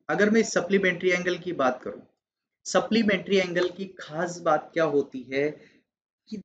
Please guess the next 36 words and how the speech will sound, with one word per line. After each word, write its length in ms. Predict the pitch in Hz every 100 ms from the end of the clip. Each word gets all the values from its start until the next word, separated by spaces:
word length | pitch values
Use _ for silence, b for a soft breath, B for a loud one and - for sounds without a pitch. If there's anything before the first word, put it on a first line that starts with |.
| - _
दो 460 | 175 196 226 233 -
angles, 560 | 160 165 170 151 117 - - - - - _ _ _ _ _ _ _ _ _ _ _ _ _ _ _ _ _
दो 280 | 135 185 202
angles 440 | 156 156 185 185
कुछ 300 | - 190 -
भी 100 | 196
हो 100 | 160
सकते 360 | 127 120 - 117
हैं, 180 | - _ _ _ _ _ -
कुछ 240 | 208 -
भी 220 | 190 180
हो 220 | 196 139 127
सकते 420 | 127 - - 120
हैं, 220 | 135 156 - b b _ -
एक 120 | 170 -
ये 200 | 123 131
वाला 280 | 139 147 151
angle 380 | 151 151 165 151 - _ _
और 140 | 165 160
एक 300 | - 165 160 _
ये 160 | 123 123
वाला 260 | 113 107
angle, 220 | - - _ _ _ _ _ _ _ 131 127
दोनों 300 | 185 208 233
मिलाकर 460 | 185 160 151 170
मैंने 200 | 165 165
मान 220 | 165 156
लिया 240 | 156 160 156
एक 220 | 156 156 -
एक 160 | 151 -
सौ 120 | 143
बीस 280 | 120 139 135
डिग्री 260 | 139 143
का 140 | 151 156
हो 140 | 165
गया, 280 | 170 185 -